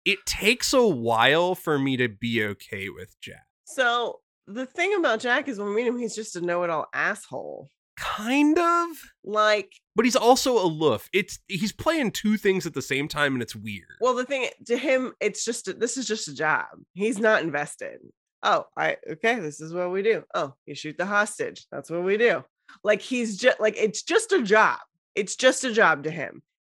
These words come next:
Speaker 2: And then once he gets on the bus, this has become personal. And now he has to, in order to get all of these people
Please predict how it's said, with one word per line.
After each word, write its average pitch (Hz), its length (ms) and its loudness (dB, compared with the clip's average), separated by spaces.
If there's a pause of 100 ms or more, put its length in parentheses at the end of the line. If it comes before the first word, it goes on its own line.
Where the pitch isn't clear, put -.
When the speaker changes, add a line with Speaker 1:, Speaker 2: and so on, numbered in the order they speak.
Speaker 2:
And 220 160 2
then 240 260 6
once 269 320 6
he 381 120 2
gets 285 240 0
on 226 160 4
the 180 80 4
bus, 151 840 2 (280)
this 269 200 0
has 240 160 -2
become 180 480 0
personal. 147 880 -2 (260)
And 190 140 0
now 214 240 6
he 262 160 -2
has 226 380 2
to, - 160 -4
in 190 120 -4
order 220 300 0
to - 120 -8
get 214 340 6 (100)
all 277 400 4
of 220 100 -2
these 233 400 0
people 165 800 -2